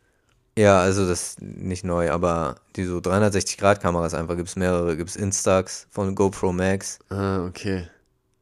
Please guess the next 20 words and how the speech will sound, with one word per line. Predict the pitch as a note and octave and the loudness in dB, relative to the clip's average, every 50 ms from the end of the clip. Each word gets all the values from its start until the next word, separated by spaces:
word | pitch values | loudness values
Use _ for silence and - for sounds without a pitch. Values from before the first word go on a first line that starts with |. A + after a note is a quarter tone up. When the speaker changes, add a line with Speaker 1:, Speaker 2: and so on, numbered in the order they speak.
| _ _ - - - - | _ _ -20 -20 -14 -8
Speaker 2:
Wo | A2+ A#2+ | -4 0
die, | B2 C#3 C#3+ B2+ | 2 2 2 4
wo | C3 C#3 D3+ C#3 | 8 8 10 10
automatisch, | A#2 C#3+ D3+ D3 C#3 C#3 D#3+ E3+ D#3+ - | 10 10 8 8 8 8 8 6 6 6
man | C#3+ C#3 C3 | 4 6 6
hat | D3 D3+ D3+ | 6 4 4
diese | D#3+ C#3+ B2 | 4 2 2
an | C3 B2+ | 2 2
so | |
einem | B2 A#2+ | 2 2
Stab | - - C3 B2 D3+ E3+ - | 2 4 4 4 4 4 2
dran | - D#3+ F3 F3 E3+ | 0 2 2 4 4
und | E3 D3 | 2 2
automatisch | A2+ C3+ C#3 C#3 C3+ C#3+ D#3 D3+ C3+ | 4 4 4 6 8 6 6 6 4
ist | B2 C3+ C3 - | 0 0 0 2
der | B2 | 2
Stab | A#2 - - C#3 C#3 C3 | 2 4 6 6 6 6
schon | - - A#2+ A2+ | 2 -2 -2 0
weg, | A#2+ A#2 G#2 - F#2 | 2 0 0 0 -4
ne? | F2+ G2 A2 A#2 | -4 -4 -4 -4